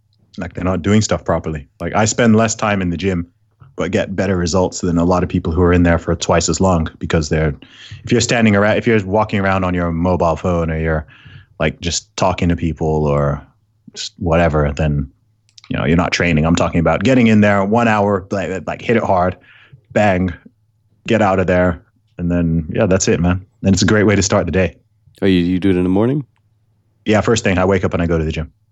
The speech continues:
Speaker 2: Okay.
Speaker 1: Yeah.
Speaker 2: So, so what does your day look like? Because you, you are your own, um, yeah, you're your own boss. You don't have to show up, uh, at any office except your, you know, your own office. <laughs>
Speaker 1: <laughs>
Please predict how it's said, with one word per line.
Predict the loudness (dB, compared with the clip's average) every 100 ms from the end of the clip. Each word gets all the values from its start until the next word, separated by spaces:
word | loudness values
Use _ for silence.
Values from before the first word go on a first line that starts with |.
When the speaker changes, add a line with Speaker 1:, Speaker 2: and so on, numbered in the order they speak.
| -12
Speaker 2:
Okay. | -8 -8 -8 -16 _ _ _ -20 -4
Speaker 1:
Yeah. | -2
Speaker 2:
So, | -2 -4 -12
so | -2
what | -2
does | 0 -2
your |
day | 0 2 2
look | 0 -4
like? | -6 -6
Because | -4 -2 2
you, | 2 2 -4
you | -6 -2 0
are | 0 -2
your | -2 -4 -4 -2
own, | 0 0 0 -4
um, | -4 -4 -6 -8 _ _ -20 _ _ -2
yeah, | 2
you're | 2 0
your |
own | -2 -2
boss. | 0 0 -2 -8 -6
You | -4
don't | -4
have | -4
to | -8
show | -6 -4 -4
up, | -2 -4
uh, | -2
at | -2
any | 0 2
office | 2 0 0 -2 -8
except | -8 -4 -4 -2
your, | -2 -2 -6 -10
you | -8
know, | -6
your | -4 0
own | 0 0 -2 -6 _ -6
office. | -4 -2 -4 -6 -4
<laughs> | -4 -4 -10 -14 -18 -20 -20 -10 -2
Speaker 1:
<laughs> | 0 0 0 -2